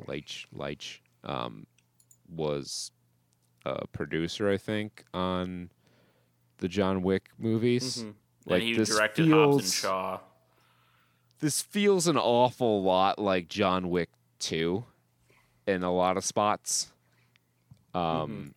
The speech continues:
Speaker 1: and we'll expand upon that a little bit more, um, for a couple specific scenarios once we start talking about spoilers. But, um, like,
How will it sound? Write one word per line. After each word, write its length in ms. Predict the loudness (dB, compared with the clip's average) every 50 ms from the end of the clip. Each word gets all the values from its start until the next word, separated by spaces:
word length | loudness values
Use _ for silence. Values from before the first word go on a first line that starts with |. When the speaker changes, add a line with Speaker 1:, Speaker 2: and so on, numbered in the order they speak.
| _ -12
Speaker 1:
and 300 | -10 -10 -10 -10 -12 -10 -6
we'll 220 | -4 -2 -2 -2
expand 460 | -2 -4 -4 -2 0 0 0 -2 -6
upon 320 | -8 -8 -8 -6 -6 -6 -6
that 260 | -6 -6 -6 -6 -8
a 60 | -10 -10
little 220 | -10 -8 -10 -10
bit 220 | -8 -10 -10 -10 -12
more, 520 | -14 -12 -12 -10 -8 -8 -8 -8 -10 -12 -16 _ _ _ _ _ -14
um, 420 | -12 -10 -10 -10 -12 -14 -16 -20 -20 _ _ _
for 200 | _ -6 -6 -6
a 60 | -4 -4
couple 300 | -2 -4 -2 -2 -4 -8
specific 640 | -8 -10 -10 -10 -8 -8 -10 -10 -10 -12 -14 _ -16
scenarios 720 | -14 -12 -10 -10 -10 -10 -10 -8 -6 -6 -6 -6 -8 -12 -14 -16 _ _ _ _ _ _ _ _ _ -8
once 200 | -6 -6 -6 -4
we 100 | -4 -4
start 260 | -2 0 0 0 0
talking 380 | 0 -2 -2 -2 -2 -4 -6 -6
about 320 | -4 -4 -4 -4 -4 -6
spoilers. 640 | -8 -4 -2 0 0 0 -2 -2 -4 -4 -6 -8 -10 -12 _ _ _ _ _ _ _ _ _ _ _ _ _ _ 0
But, 340 | 2 2 2 2 2 -2 _ _ _ _ _ _ _ _ _ _ _ _ _ _ _ _ _ _ -4 -2
um, 640 | 0 0 0 -2 -4 -8 -10 -14 -18 -18 -18 -18 -20 _ _ _ _ _ _ _ _ _ _ _ _ _ _ _ _ _ _ _ -18 -4 0
like, 340 | 2 4 4 2 0 -2 -12